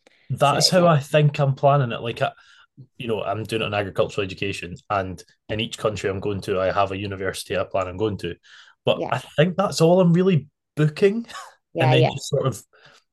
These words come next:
Speaker 1: I can talk my way into most things. So
Speaker 2: Yeah, yeah.
Speaker 1: it's
Speaker 2: No, I
Speaker 1: end
Speaker 2: think
Speaker 1: up
Speaker 2: that's important.
Speaker 1: Yeah. Um,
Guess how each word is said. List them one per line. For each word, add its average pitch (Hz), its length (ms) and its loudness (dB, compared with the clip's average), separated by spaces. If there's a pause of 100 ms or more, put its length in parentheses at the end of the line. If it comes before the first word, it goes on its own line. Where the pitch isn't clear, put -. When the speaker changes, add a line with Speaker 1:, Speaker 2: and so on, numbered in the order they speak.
(120)
Speaker 1:
I 170 60 -4
can 127 100 0
talk 110 180 -2
my 110 60 -6
way 107 140 0
into 101 180 -6
most 104 240 -8
things. 101 360 -10 (340)
So - 160 -2
Speaker 2:
Yeah, 170 100 4
yeah. 160 320 2
Speaker 1:
it's 151 120 -12
Speaker 2:
No, 160 160 -2
I 156 40 4
Speaker 1:
end 160 100 -2
Speaker 2:
think - 120 0
Speaker 1:
up - 80 -6
Speaker 2:
that's - 180 -10
important. 151 540 -6 (420)
Speaker 1:
Yeah. 104 280 -8 (500)
Um, 95 440 -6